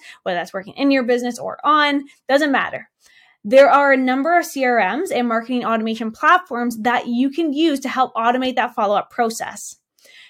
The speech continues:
So I actually use the same platform for this as I do with my email marketing, which, remember, I've linked that down below for you to give you that free trial.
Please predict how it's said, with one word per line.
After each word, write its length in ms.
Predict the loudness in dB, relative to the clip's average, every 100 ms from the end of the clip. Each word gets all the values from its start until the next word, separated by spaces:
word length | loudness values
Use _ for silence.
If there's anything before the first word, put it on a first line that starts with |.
| 2
So 160 | 6
I 100 | 8
actually 320 | 6 2 -2
use 180 | -4 -4
the 100 | -6
same 300 | -4 -4 -4
platform 560 | -6 -2 -2 -2 -4 -4
for 120 | -4
this 220 | -4 -4
as 140 | -4 -4
I 80 |
do 240 | -2 0 0
with 120 | 0
my 160 | -2 -2
email 240 | -4 -4
marketing, 640 | -2 0 0 -2 -2 -4 -8 0
which, 220 | 2 2 0
remember, 380 | 0 2 2
I've 240 | 4 2 0
linked 180 | -2 0
that 180 | 0
down 200 | 0 -2
below 260 | -2 0 -2
for 200 | -2 -8
you 320 | -4 -4 -4
to 120 | -6
give 200 | -4 -4
you 60 | 0
that 160 | -2 -2
free 180 | -8
trial. 440 | -8 -6 -6 -6